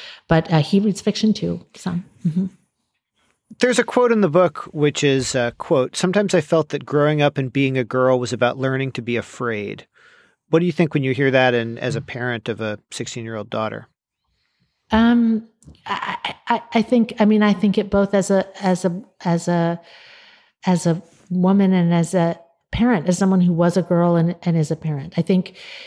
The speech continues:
Speaker 1: it is, uh, it is something that I remember from my own youth and that I, um,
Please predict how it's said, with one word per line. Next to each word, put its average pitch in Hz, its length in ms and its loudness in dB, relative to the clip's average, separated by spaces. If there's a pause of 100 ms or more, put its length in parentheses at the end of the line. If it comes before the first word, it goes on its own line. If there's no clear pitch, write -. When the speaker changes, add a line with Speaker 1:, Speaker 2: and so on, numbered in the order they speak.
(160)
Speaker 1:
it 202 160 2
is, 190 380 2 (120)
uh, 165 520 2 (260)
it 196 160 0
is 190 120 0
something 190 320 2
that 180 100 2
I 175 80 2
remember 180 480 2
from 180 220 -2
my 180 260 0
own 190 200 4
youth 185 260 2
and 170 160 2
that 170 100 0
I, 170 300 0 (120)
um, 160 580 0